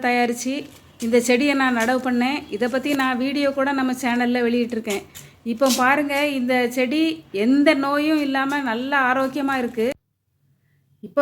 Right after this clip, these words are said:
நம்ம பார்க்குற இந்த ரோஜா செடி நடவு பண்ணி ரெண்டு மாதம் ஆகுது. இதுவரைக்கும் இந்த செடிக்கு எந்த நோயும் வந்ததில்ல, குறிப்பா த்ரிப்ஸ் கூட வந்ததில்ல. இதே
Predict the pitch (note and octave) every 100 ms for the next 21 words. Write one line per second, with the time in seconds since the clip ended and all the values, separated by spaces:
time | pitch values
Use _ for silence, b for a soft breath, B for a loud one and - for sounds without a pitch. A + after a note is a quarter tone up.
0 | C#4 C4+ C4 B3+ C4+ D4+ D4 C#4 C4 C4+
1 | D4+ D4+ C4+ D4 B3+ A3 C#4+ D4 C#4+ D4
2 | C4 C4 C4 C4 C4 C4 B3 A#3 A#3+ C#4
3 | - - _ _ _ - G#3+ C4+ C#4+ C#4+
4 | D#4+ D4+ C4+ C4 B3+ A#3+ B3+ C#4 D4 C#4+
5 | A#3+ B3 C4+ C#4 C#4+ C4+ B3+ B3+ B3 A#3+
6 | B3+ C4+ - A#3+ C4 C#4+ C#4+ C4 C4 -
7 | D4 C4+ C4+ B3 A#3+ A#3 A3+ A3 B3+ -
8 | b b b b G#3+ C4+